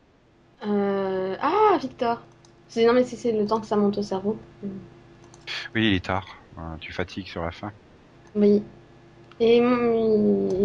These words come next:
Speaker 1: et donc, Victor, qu'est-ce qu'il dit ?
Speaker 2: Bah, il est content de la,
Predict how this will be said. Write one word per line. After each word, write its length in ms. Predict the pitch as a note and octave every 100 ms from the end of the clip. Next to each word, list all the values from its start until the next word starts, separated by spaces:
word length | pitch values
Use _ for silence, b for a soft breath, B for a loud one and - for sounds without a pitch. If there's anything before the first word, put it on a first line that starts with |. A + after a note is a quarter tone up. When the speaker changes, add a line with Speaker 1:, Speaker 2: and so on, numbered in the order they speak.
| G#3+
Speaker 1:
et 60 |
donc, 200 | G#3+ D4+ B3+
Victor, 480 | A3 G#3+ A#3 C4+ B3+
qu'est-ce 180 | G#3+
qu'il 140 | - G#3
dit ? 140 | G3+ - - - - -
Speaker 2:
Bah, 140 | G2
il 100 | G2+
est 80 | G#2
content 380 | - A2 - B2
de 60 | F#2+
la, 440 | F2+ F2 E2+ E2+